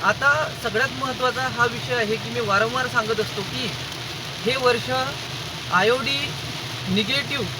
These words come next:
म्हणजे पॉझिटिव्ह नाही, ला निना कंडिशन नाही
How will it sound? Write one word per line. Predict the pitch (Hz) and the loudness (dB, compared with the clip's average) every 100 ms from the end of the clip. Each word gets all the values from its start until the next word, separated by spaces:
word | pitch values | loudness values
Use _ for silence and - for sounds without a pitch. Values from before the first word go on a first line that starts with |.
| - | -4
म्हणजे | 190 214 | -2 -2
पॉझिटिव्ह | 247 226 214 262 285 277 | 2 4 4 2 -2 -2
नाही, | 226 214 208 | -2 -2 -4
ला | 190 214 | 4 4
निना | 247 254 262 | 4 2 0
कंडिशन | 247 240 - 247 | 0 -2 -4 -2
नाही | 226 226 214 | 2 2 2